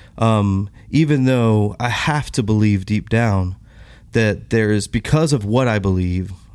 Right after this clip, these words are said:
I have to think that deep down there is a suppressed realization that there must be something bigger out there.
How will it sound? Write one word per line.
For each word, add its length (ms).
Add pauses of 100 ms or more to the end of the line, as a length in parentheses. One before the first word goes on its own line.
(420)
I 80
have 400
to 100
think 300
that 160
deep 200
down 240
there 120
is 140
a 60
suppressed 540
realization 720 (380)
that 140
there 100
must 300
be 100
something 360
bigger 320
out 140
there. 280